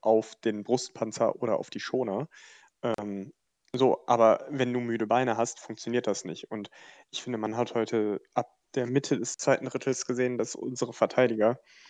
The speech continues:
Minuten abreißen ohne Ende. Ich, ich weiß nicht, ob Kemiski, äh, mal mit irgendeinem Infinity-Stein in Berührung gekommen ist oder, oder Jensen das Gleiche. Also, die haben Energie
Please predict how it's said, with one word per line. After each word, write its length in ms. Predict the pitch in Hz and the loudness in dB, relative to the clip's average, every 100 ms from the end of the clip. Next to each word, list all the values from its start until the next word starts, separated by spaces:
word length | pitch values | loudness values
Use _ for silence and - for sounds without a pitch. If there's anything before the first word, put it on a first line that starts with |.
| - _ _ _ _ _ - | -20 _ _ _ _ _ -2
Minuten 500 | 156 131 147 - 147 | 2 4 4 4 4
abreißen 480 | - - 135 - - | 4 6 4 2 -2
ohne 260 | 135 131 | 0 2
Ende. 280 | 92 123 123 | 2 2 2
Ich, 180 | - - | 2 -2
ich 200 | 80 - | -2 4
weiß 220 | 143 - | 4 4
nicht, 220 | 143 - | -4 -4
ob 60 | - - | -8 -4
Kemiski, 640 | - 139 - - 139 135 135 - - - _ - | -2 0 -2 0 2 2 -2 -10 -20 -20 _ 4
äh, 640 | 123 117 117 117 113 113 | 6 6 4 4 4 0
mal 480 | - 131 120 120 123 | 0 2 4 4 2
mit 300 | 123 - - | 0 -2 0
irgendeinem 640 | 143 131 107 123 117 113 | 0 0 0 0 0 -4
Infinity-Stein 960 | - - 151 156 - 143 - 143 143 135 | -8 -2 0 0 -2 -4 2 4 4 2
in 160 | 135 | 0
Berührung 400 | 139 143 135 135 | 2 2 2 2
gekommen 420 | 131 131 135 135 | -2 0 0 2
ist 260 | 135 131 - | -2 -2 -4
oder, 540 | - 120 113 87 69 - - - 196 110 - | 0 4 6 4 0 -6 -12 -14 -16 -10 0
oder 340 | 143 117 107 | 6 8 8
Jensen 880 | 110 - - 71 120 143 139 143 117 | 6 0 -8 -8 0 2 2 0 -2
das 140 | 87 | -2
Gleiche. 480 | - 120 139 - 120 | 2 2 2 2 2
Also, 320 | 85 117 110 113 - - - - | 2 2 0 -2 -14 -18 -16 -8
die 280 | 127 117 120 | -4 -2 0
haben 300 | 127 123 127 | 0 -2 -4
Energie 720 | 131 120 120 131 151 156 | -2 0 -2 -4 -4 -4